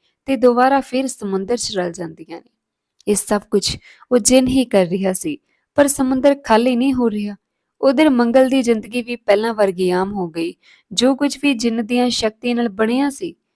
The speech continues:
ਸਭ ਖਤਮ ਹੋ ਗਿਆ ਤੇ ਉਹ ਦਸਾਂ ਨੋਹਾਂ ਦੀ ਕਿਰਤ ਕਮਾਈ ਕਰਕੇ ਜ਼ਿੰਦਗੀ ਜਿਉਣ ਲੱਗਾ ਤੇ ਉਸਨੇ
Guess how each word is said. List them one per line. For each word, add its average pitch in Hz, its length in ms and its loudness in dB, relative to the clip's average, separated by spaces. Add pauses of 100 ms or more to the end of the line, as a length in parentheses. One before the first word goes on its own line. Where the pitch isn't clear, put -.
(140)
ਸਭ 180 340 -4
ਖਤਮ 202 320 -4
ਹੋ 185 140 -2
ਗਿਆ 170 280 -6 (340)
ਤੇ 262 80 0
ਉਹ 269 120 4
ਦਸਾਂ 254 440 2
ਨੋਹਾਂ 233 340 0
ਦੀ 233 140 -2
ਕਿਰਤ 208 360 -4
ਕਮਾਈ 202 440 -6
ਕਰਕੇ 175 440 -8 (360)
ਜ਼ਿੰਦਗੀ 196 440 -4
ਜਿਉਣ 180 320 -4
ਲੱਗਾ 165 360 -12 (420)
ਤੇ 226 120 2
ਉਸਨੇ 202 420 0